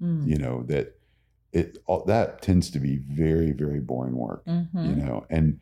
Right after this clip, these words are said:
Speaker 2: but it's so essential.
Speaker 1: Mm-hmm.
Speaker 2: And, and I think, um, you know, really staying focused on, on those things as you go through, paying attention to it. Um, when stuff's bubbling up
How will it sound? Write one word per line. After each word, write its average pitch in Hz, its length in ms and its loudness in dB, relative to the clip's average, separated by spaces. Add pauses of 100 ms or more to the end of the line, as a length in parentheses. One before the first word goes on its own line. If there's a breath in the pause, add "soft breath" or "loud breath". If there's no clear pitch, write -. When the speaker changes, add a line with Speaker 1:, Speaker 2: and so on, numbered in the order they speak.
(420 soft breath)
Speaker 2:
but 85 120 6
it's - 160 2
so - 300 4
essential. 62 680 0 (240)
Speaker 1:
Mm-hmm. 156 280 -4
Speaker 2:
And, 76 320 2
and 80 140 4
I 78 100 4
think, 78 320 2 (100)
um, 65 340 -4
you 78 140 0
know, 71 80 0
really 87 360 4
staying 73 340 -2
focused - 580 -4 (560 soft breath)
on, 67 320 0
on 71 160 2
those 76 280 2
things 73 300 0
as 65 120 -4
you 67 80 -4
go 73 120 2
through, 71 260 0
paying 76 280 0
attention 76 440 -2
to 78 200 2
it. 73 240 -4 (400 soft breath)
Um, 73 280 0
when 90 180 6
stuff's - 320 2
bubbling 82 420 2
up 78 320 0